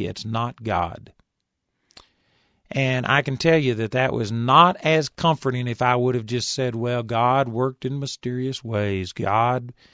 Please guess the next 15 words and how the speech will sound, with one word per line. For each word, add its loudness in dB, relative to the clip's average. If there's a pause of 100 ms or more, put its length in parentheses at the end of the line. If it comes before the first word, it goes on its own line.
allowed 0
it. -6 (320)
God 4
is -4
gonna, -8 (440)
you -4
know, -2
he -2
did 0
this -2
to -2
us -6
for -10
some -8
reason." -6